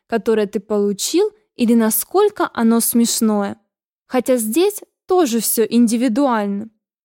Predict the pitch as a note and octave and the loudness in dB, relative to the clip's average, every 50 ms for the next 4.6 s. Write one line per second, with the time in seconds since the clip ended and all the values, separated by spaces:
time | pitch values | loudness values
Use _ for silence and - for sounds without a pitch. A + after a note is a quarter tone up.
0 | _ _ _ - C4+ B3+ - - F4 G4 A#4+ C5+ B4+ - - - - D#4+ F4 E4+ | _ _ _ -4 -4 -4 -2 0 0 0 2 0 -2 -2 -4 -4 0 0 0 0
1 | - - - A#3 A#3 G#3 G3+ C4 C#4+ E4 F4+ F4 - - E4 C#4+ - E4 E4 D#4 | 0 -2 -4 -2 -2 0 2 2 4 4 2 0 -2 -6 -8 -6 -2 -2 -2 0
2 | E4 E4+ - - - A4 A4+ G#4+ E4+ C#4 A#3+ A3+ G#3+ G#3+ G#3+ A3 A#3+ - - - | 0 -2 -4 -2 -2 -2 0 2 2 2 2 2 0 0 0 -2 -2 -2 -2 0
3 | F4+ F4 C#4+ A#3 G#3+ G#3 G#3 G#3 - A#3+ B3 _ _ _ _ _ _ _ _ - | 0 0 0 0 0 -2 -4 -4 -8 -14 -14 _ _ _ _ _ _ _ _ -4
4 | - A4 A4+ - - F#4 D#4 A#3+ G3+ G#3 G3+ G#3+ | -4 -4 -4 0 0 2 2 2 2 0 -8 -10